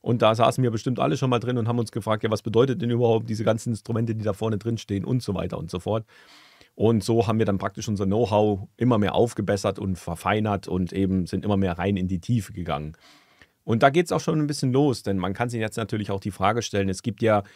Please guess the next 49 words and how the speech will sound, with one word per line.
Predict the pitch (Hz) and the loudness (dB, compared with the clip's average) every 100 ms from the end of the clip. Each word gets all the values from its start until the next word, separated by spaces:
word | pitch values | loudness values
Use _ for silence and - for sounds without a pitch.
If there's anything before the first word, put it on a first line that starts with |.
| - | -10
wie | - 120 | -2 0
ihr | 110 | 0
sicherlich | 98 113 104 - | -2 -2 -2 2
auch | 101 - | 0 0
un-, | 113 107 | -4 -2
äh, | 92 95 90 101 92 - | -2 0 -2 -6 -12 -12
sicherlich | 87 104 95 - | -6 -2 -2 -2
auch | 90 | -4
unschwer | 117 101 101 | -2 -2 -2
erkennt | 76 - 95 131 - | -2 0 0 0 -2
und | 92 85 | -4 -4
sicherlich | 98 95 76 | -4 -4 -4
auch | 82 - | -6 -2
wisst, | 104 127 - _ - - - | -2 -2 -8 _ -20 -14 -6
gibt | 107 | -6
es | 110 | -2
so | - 139 | 2 2
viele | - 117 101 | 2 -2 0
Flugzeuge, | 123 143 - 107 104 101 | 0 0 0 -2 0 -2
die | 101 110 110 - _ _ | -2 -2 -2 -6 _ _
echtes | 101 107 - 110 - | 0 0 0 -4 -6
Study-Level-Niveau | - - 113 110 101 98 98 90 92 92 | -6 0 2 4 2 4 2 2 0 0
haben. | 92 113 101 73 | 4 4 4 0
Also | 82 | -4
es | 95 | -6
gibt | - 95 | -6 -4
tatsächlich | 107 110 107 | -2 -2 0
auch | 98 90 | 0 0
Flugzeuge, | 131 - 117 110 98 | -2 0 0 0 0
die | 110 127 123 - _ - | 2 2 0 -12 _ -4
in | 104 101 | -2 0
echt | 117 - - | 0 -2 -2
auch | 101 101 | 0 2
wirklich | 127 113 - | -2 -2 -2
benutzt | 101 123 - - | 0 0 -4 2
werden | 104 127 131 123 | 6 6 4 -2
für | - 98 | -4 -4
ein | 85 | -4
Type-Rating, | - 110 135 127 120 120 104 | 0 0 2 2 2 0 -2
was | 85 | -2
also | 85 101 | -2 -2
bedeutet, | 87 92 110 95 | 0 2 2 -2
wir | 90 | 0
haben | 92 101 | 0 0
hier | 92 | -2
zum | - 95 | -2 -4
Beispiel | 87 - | -4 -4
ein | 65 82 | -8 -6
Flugzeug | 135 131 123 120 | -6 0 2 2